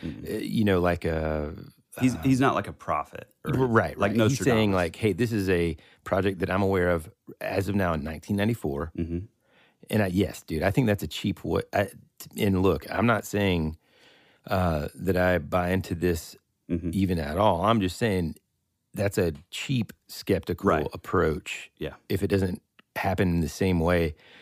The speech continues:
Speaker 2: I mean, everybody listening right now, think about your last ten years.
Speaker 1: Mm-hmm.
Speaker 2: Did, did they,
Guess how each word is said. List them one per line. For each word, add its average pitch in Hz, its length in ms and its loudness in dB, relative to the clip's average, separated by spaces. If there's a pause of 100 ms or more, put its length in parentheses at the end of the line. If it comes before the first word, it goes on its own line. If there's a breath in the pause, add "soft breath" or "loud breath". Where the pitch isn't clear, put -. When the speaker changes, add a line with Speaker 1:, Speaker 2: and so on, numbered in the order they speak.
(160 loud breath)
Speaker 2:
I 101 40 -2
mean, 90 280 0 (160)
everybody 95 380 2
listening 92 340 0
right 82 160 0
now, 95 180 2
think 95 180 0
about 85 280 -2
your 82 260 0 (720)
last 90 520 0 (140)
ten 95 280 0
years. 85 520 -2
Speaker 1:
Mm-hmm. 90 360 -2 (520)
Speaker 2:
Did, 92 360 -4
did 87 140 -8
they, 67 420 -6